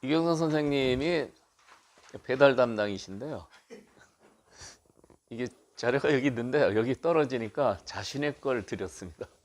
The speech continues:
<laughs> 희생정신. <laughs> 굉장히 제가 높이 평가합니다. 네, 잔소리 그만하고 <laughs> 이 본론을 한번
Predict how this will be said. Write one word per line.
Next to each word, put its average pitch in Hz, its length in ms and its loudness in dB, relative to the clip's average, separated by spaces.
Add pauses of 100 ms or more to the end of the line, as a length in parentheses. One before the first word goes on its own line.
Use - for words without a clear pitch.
(160)
<laughs> - 280 -20
희생정신. 127 720 -2 (880)
<laughs> - 540 -4
굉장히 139 480 4
제가 120 180 4
높이 120 280 0
평가합니다. 104 600 -2 (1500)
네, 120 100 -10
잔소리 143 380 2
그만하고 139 800 6 (280)
<laughs> - 300 -20
이 120 60 -6
본론을 135 540 4
한번 110 500 0